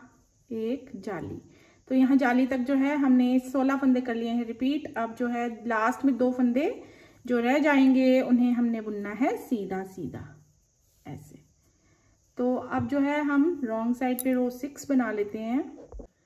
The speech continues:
तो अब आ जाते हैं front side, सेवंथ रो बनाएंगे। पहला फंदा slip करेंगे, एक फंदा सीधा, एक जाली,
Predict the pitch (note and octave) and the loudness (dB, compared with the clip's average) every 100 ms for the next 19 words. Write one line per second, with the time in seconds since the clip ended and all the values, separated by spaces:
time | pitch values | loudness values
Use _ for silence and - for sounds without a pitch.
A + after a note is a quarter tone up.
0 | _ _ _ _ _ _ _ - C#4+ C#4 | _ _ _ _ _ _ _ -8 -4 -2
1 | C#4 C4 D4+ D#4 D4 C4+ C4+ C4+ C4+ C4+ | -2 -2 -2 0 0 -2 2 2 2 2
2 | B3+ B3+ B3+ B3+ - C#4+ D4 F4 - D#4+ | 2 2 0 -2 -2 -2 2 2 2 -2
3 | C#4+ C#4 A#3+ A3+ A3+ B3 F4 - - _ | 4 2 2 -2 -2 -2 -2 -6 -20 _
4 | _ _ _ _ _ - C#4 C4+ D#4+ D#4+ | _ _ _ _ _ -4 0 2 2 4
5 | C4+ C4 C4+ C4+ C4 B3+ - C4 C4+ C4+ | 4 4 0 0 -2 -2 -2 0 4 4
6 | C#4 E4 A#4 - _ _ _ _ _ _ | 4 -2 -4 -16 _ _ _ _ _ _
7 | _ _ _ _ _ _ _ _ _ _ | _ _ _ _ _ _ _ _ _ _
8 | _ _ _ _ _ _ - _ _ _ | _ _ _ _ _ _ -20 _ _ _
9 | _ - D4 F#4 F#4 G#4 E4+ F4 F4 C4 | _ -4 2 2 2 0 6 6 6 0
10 | A3+ A#3 A3 F#4+ - - - _ _ _ | 0 -2 -2 -4 -8 -4 -4 _ _ _
11 | _ _ _ _ _ _ _ _ _ _ | _ _ _ _ _ _ _ _ _ _
12 | _ - C#4 E4 C4+ C#4 A#3 A3+ A3+ | _ -6 0 2 2 2 0 0 0